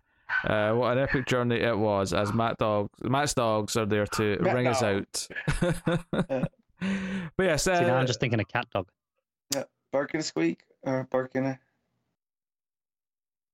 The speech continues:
Speaker 1: Uh-huh. <laughs>
Speaker 2: I don't remember the rest of the words. I didn't watch that show, uh, like Connor did.
Speaker 1: I think I saw a, a, a couple of times. I wasn't a big avid
Speaker 2: Yeah.
Speaker 1: watcher.
Speaker 3: That,
Speaker 2: I
Speaker 3: that's
Speaker 2: just remember
Speaker 3: all right.
Speaker 2: my dad
Speaker 3: It's been
Speaker 2: asking
Speaker 3: a
Speaker 2: my
Speaker 3: long
Speaker 2: younger
Speaker 3: time.
Speaker 2: brother,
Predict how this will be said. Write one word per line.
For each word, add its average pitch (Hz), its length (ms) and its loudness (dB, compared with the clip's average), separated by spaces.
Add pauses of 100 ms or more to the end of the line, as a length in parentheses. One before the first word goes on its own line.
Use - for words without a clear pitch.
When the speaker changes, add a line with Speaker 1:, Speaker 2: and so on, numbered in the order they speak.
(1700)
Speaker 1:
Uh-huh. 117 380 2 (200)
<laughs> - 200 -10
Speaker 2:
I - 1300 -4
don't 269 100 4
remember 277 200 4
the 254 60 4
rest 226 120 -2
of 196 40 -8
the 220 60 -2
words. 220 320 0
I 175 60 0
didn't 196 160 0
watch 202 160 0
that - 120 -2
show, 135 260 -2 (280)
uh, 151 240 0 (160)
like 156 260 -4
Connor 143 260 0
did. 135 200 -2 (180)
Speaker 1:
I 147 60 0
think 190 260 -2
I 180 60 0
saw - 480 0 (120)
a, - 80 -2 (100)
a, - 80 0 (220)
a 131 120 0
couple - 320 -2
of 165 80 -2
times. 180 340 2
I 170 40 2
wasn't 156 240 2
a 127 40 0
big 131 160 0
avid 110 260 2
Speaker 2:
Yeah. 104 60 0
Speaker 1:
watcher. 117 460 0 (480)
Speaker 3:
That, - 200 -4
Speaker 2:
I 170 40 -4
Speaker 3:
that's 214 100 2
Speaker 2:
just 214 120 -2
remember 135 120 2
Speaker 3:
all - 40 4
right. - 120 0
Speaker 2:
my 175 80 2
dad 180 140 2
Speaker 3:
It's - 0 -
been 180 80 2
Speaker 2:
asking 180 160 0
Speaker 3:
a 156 60 2
Speaker 2:
my 139 40 2
Speaker 3:
long 143 200 2
Speaker 2:
younger 175 180 2
Speaker 3:
time. 175 80 0
Speaker 2:
brother, 156 460 -2